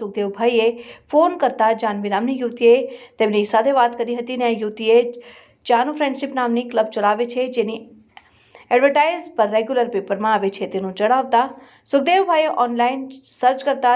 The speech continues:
તેમણે બધું જ બરાબર જણાવ્યું. ત્યારબાદ તેમને આ ફ્રેન્ડશિપ ક્લબમાં રજિસ્ટ્રેશન કરી મેમ્બરશિપ મેળવવા માટે જાહ્નવી આપેલા એક બેંક ખાતામાં પૈસા જમા કરાવ્યા હતા. ત્યારબાદ આ જાહ્નવી નામની યુવતીએ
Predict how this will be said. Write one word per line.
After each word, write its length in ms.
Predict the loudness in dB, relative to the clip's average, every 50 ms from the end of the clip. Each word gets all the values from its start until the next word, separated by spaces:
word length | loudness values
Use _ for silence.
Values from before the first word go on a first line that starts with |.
| 2 0
તેમણે 160 | -4 -4 -4 -6
બધું 200 | -6 -6 -6 -6
જ 60 | -2 0
બરાબર 300 | 2 2 2 2 0 0 0 2
જણાવ્યું. 360 | 2 2 2 2 0 0 0 0
ત્યારબાદ 420 | 0 0 2 2 2 2 0 -2 -6
તેમને 180 | -6 -4 -2 -2
આ 60 | -2 -2 -2
ફ્રેન્ડશિપ 380 | -4 -4 -4 -4 -4 -6 -2 0
ક્લબમાં 340 | 0 0 0 2 0 0 0 -2
રજિસ્ટ્રેશન 560 | -4 -4 -8 -6 -4 -4 -4 -2 -4 -4 -2 0
કરી 180 | 0 0 0 0 0
મેમ્બરશિપ 480 | -2 -2 0 -2 -2 -2 -4 -6 -4 0
મેળવવા 300 | 0 2 2 2 2 2 0
માટે 220 | -2 -4 -6 -8 -10 -12 -14 -18 -20 -20 -20 -20 -20 -10 -2 0
જાહ્નવી 400 | 2 2 2 2 0 2 2 2 2
આપેલા 340 | 2 2 2 2 2 0 -2 -4
એક 80 | -4 -2
બેંક 240 | -2 -2 -2 -4 -6
ખાતામાં 460 | -4 -2 0 0 2 2 0 -2 -2
પૈસા 320 | -2 -2 -2 -2 -4 -4 -4
જમા 240 | -4 -6 -6 -2 0 2
કરાવ્યા 340 | 2 4 2 2 -2 -4 -6
હતા. 240 | -4 -4 -4 -4 -2 -2
ત્યારબાદ 340 | -2 0 2 2 2 2 0 -4 -12 -20 -20 -20 -6 -2 0
આ 80 | 2 2
જાહ્નવી 280 | 2 0 0 -2 -2 0
નામની 240 | 0 0 -2 -4 -2 0
યુવતીએ 400 | 0 -2 0 -2 2 4 6 6